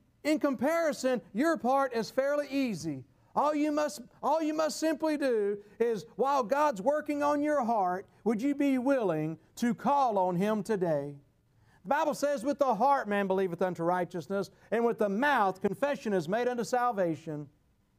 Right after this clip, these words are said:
Would you be willing from your heart right now, if you do not know the Lord, to bow right now in this moment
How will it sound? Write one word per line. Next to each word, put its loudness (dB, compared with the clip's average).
Would -2
you 0
be 2
willing 0
from -2
your 2
heart 0
right -2
now, 2
if -4
you -2
do 0
not 0
know 0
the 0
Lord, 0
to -2
bow 0
right 0
now 2
in 0
this -2
moment 0